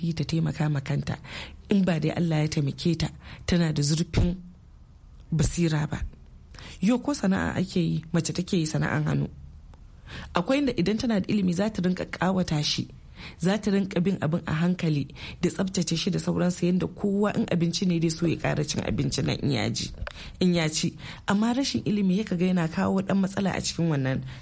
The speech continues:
lamura da sauransu haka. Sannan kuma abin da na lura da shi shine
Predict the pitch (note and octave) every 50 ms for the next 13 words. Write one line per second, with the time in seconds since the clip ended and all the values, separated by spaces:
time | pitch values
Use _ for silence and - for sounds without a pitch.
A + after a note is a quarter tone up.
0 | - - E3 E3 E3 E3 E3+ D#3 C#3+ - - - - - - - - - - -
1 | - - - - - - - - - - D3 D#3 D#3 E3 E3 D#3+ E3+ E3+ F3 -
2 | D3+ D#3+ D3+ - - C#3 C3 - - - - - - - - - - - G#3+ A3
3 | A#3 B3+ D4 D4+ D#4 D#4 C4+ C#4+ C4+ - - - - - G3+ F#3 F#3 D#4 E4 D#4
4 | C4+ B3 B3 B3+ B3 A3+ G#3+ G#3+ A3 G3 G3 F#3 - - G3+ F#3+ - - G#3+ G#3+
5 | G3 E3 D#3+